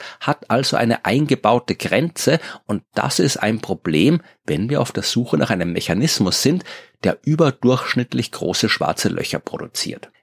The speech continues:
Es ist allerdings nur auf den ersten Blick ein Problem. Auf den zweiten Blick sieht die Situation nämlich so ähnlich aus, wie ich's vorhin kurz bei den normalen Sternen erzählt hab.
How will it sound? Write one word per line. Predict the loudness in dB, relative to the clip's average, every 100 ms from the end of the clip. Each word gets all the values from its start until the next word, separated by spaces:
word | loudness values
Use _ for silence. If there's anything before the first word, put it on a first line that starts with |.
| _ -2
Es | -2 0
ist | 0 0 2
allerdings | 2 4 2 2
nur | 2
auf | 0
den | 0 -2
ersten | 0 0 -2 -4
Blick | -2 2 2 0
ein | -2 -2
Problem. | -8 -8 -6 -8 -10 -18 _ -18
Auf | -4 -2
den | -2 -6 -8
zweiten | -8 0 0 2 -2
Blick | 2 0 0 -14 -20 -10
sieht | 0 0 0 -2
die | -2
Situation | -2 -6 -6 -4 0 2 2
nämlich | 2 2 0 0
so | 0 0
ähnlich | 2 4 4 2 0
aus, | 2 2 2 -6 -16 -2
wie | 0
ich's | 0 -2
vorhin | -2 0 0 0
kurz | -2 0 0 0 -2
bei | 0
den | 0 0
normalen | 0 0 2 2 0 -2
Sternen | -4 -2 -2 -2
erzählt | -6 -6 -4 -4 -6 -8
hab. | -10 _